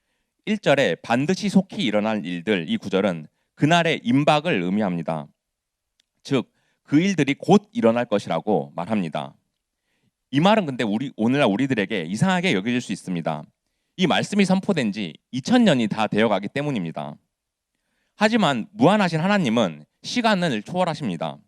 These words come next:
하나님은 시간과 공간의 제한을 받지 않으십니다. 우리에게는 먼 일철-, 일처럼 느껴질지 몰라도 하나님에게는 미래가 바로 앞에 있는 것입니다.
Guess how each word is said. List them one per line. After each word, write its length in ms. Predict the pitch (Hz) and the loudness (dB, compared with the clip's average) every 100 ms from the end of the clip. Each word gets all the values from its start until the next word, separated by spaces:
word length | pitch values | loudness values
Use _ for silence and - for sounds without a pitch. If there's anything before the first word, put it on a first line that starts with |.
| _ _ _ _ _ _ | _ _ _ _ _ _
하나님은 500 | 208 233 190 160 131 | 0 2 2 2 0
시간과 560 | - 233 233 214 196 175 | 0 2 2 2 0 0
공간의 500 | 117 117 123 131 110 | 0 2 2 2 0
제한을 320 | 110 95 107 | 0 0 0
받지 320 | 87 82 110 | -6 -8 -8
않으십니다. 600 | 85 110 92 82 80 78 - _ _ _ _ _ _ _ | -4 -4 -4 -6 -6 -10 -14 _ _ _ _ _ _ _
우리에게는 760 | - 143 214 165 131 139 98 87 | 0 4 6 4 2 0 -2 2
먼 260 | 107 147 170 | 4 6 4
일철-, 480 | 110 104 143 135 - | -2 -4 -2 -2 -2
일처럼 640 | - 117 110 - 139 139 110 | -6 -6 -6 -8 -4 -2 -2
느껴질지 400 | 95 135 117 90 | -2 -2 -4 -4
몰라도 560 | 87 85 82 107 76 - _ _ | -4 -4 -2 -2 -2 -10 _ _
하나님에게는 720 | - 208 208 135 98 107 87 76 | 0 2 4 2 0 0 -2 -2
미래가 400 | 107 165 160 135 | 0 2 2 0
바로 320 | - 110 160 | 0 2 2
앞에 360 | 87 - 165 98 | 2 -2 -2 0
있는 260 | 87 107 | 0 0
것입니다. 560 | 90 85 85 82 80 | 0 -4 -8 -8 -10